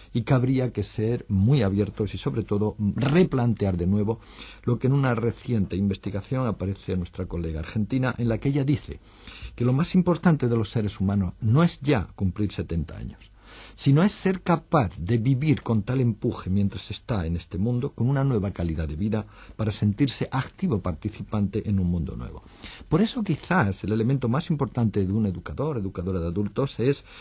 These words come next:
la necesidad de reencontrar una metodología nueva, cuyo eje fundamental está en el conocimiento y acercamiento de cada ser humano como un ser singular, y aplicar una metodología de estudio de caso como elemento clave,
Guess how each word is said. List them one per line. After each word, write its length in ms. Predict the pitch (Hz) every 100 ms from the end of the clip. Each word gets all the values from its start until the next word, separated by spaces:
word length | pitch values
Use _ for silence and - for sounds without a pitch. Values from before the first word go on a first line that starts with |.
| - -
la 200 | 113 117
necesidad 800 | 135 151 196 185 - 131 117 104 - - - - - _ _ -
de 240 | 120 110 120
reencontrar 880 | 101 143 190 190 156 151 139 143 139
una 180 | 131
metodología 840 | 117 123 170 147 117 113 - 104 98
nueva, 440 | 95 90 87 - - - - -
cuyo 300 | - 151 170
eje 200 | 202 226
fundamental 560 | - 170 151 135 113 113
está 400 | - - 151 -
en 140 | 135
el 160 | 139 135
conocimiento 720 | 147 143 127 143 147 202 196
y 80 | 127
acercamiento 680 | 113 - 104 104 120 139 104
de 120 | 95
cada 200 | 90 104
ser 180 | 87 92
humano 400 | 87 85 117 160
como 160 | 104 110
un 80 |
ser 180 | 98 90
singular, 480 | 87 92 85 82 - - - - - -
y 120 | 139
aplicar 460 | 170 165 180 - 160
una 160 | 117
metodología 600 | 120 127 120 117 104 101 101
de 80 |
estudio 320 | 95 - 98 87
de 120 | 85
caso 420 | 104 120 - 180
como 180 | - 156
elemento 460 | 165 160 151 - 120
clave, 360 | 101 87 62